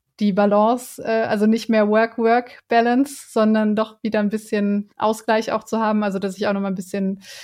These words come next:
auf mich achte und vielleicht auch, äh, nicht alles annehme oder nicht zu allem immer Ja sage, sondern auch mal Sachen absagen lerne und so weiter.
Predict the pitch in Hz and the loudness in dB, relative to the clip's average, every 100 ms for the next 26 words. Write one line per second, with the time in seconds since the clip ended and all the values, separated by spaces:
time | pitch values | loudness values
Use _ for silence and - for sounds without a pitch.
0 | - - _ - 214 226 220 226 220 - | -20 -20 _ -4 0 0 2 0 -2 -2
1 | 208 208 196 - - - - 214 220 247 | -2 0 -2 -6 -16 -20 -6 0 0 0
2 | 233 - - 220 214 208 208 214 214 214 | -2 -4 -6 -2 0 0 -2 -2 -2 -2
3 | - 214 220 - 220 220 196 196 196 202 | -4 -4 -4 -4 -2 0 -2 -2 -2 -2
4 | 208 208 - 208 208 208 202 196 196 202 | -2 -4 -6 -2 -2 -2 -2 -2 -2 -2
5 | 208 214 208 214 208 202 196 196 202 196 | -2 0 0 -2 -2 -2 -4 -6 -6 -4
6 | 208 196 220 - 220 214 214 208 208 208 | -6 -4 -6 -4 -4 -2 -2 0 0 -2
7 | 196 190 202 202 208 202 | -4 -6 -6 -6 -4 -6